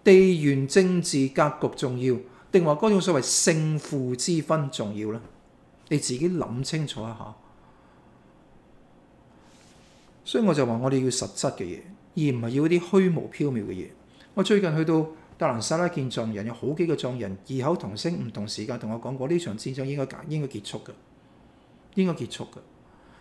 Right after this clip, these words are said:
佢嘅理由唔係生命咁簡單，雖然佛教徒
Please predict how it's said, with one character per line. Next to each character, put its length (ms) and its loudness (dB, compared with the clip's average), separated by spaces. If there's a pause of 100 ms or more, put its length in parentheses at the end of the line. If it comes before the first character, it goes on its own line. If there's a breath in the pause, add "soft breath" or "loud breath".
(120)
佢 160 6
嘅 40 6
理 180 6
由 140 4
唔 160 -4
係 80 -2
生 320 2
命 260 4
咁 140 -2
簡 160 -6
單， 100 -2
雖 140 2
然 120 -2
佛 140 -8
教 240 -4
徒 180 -4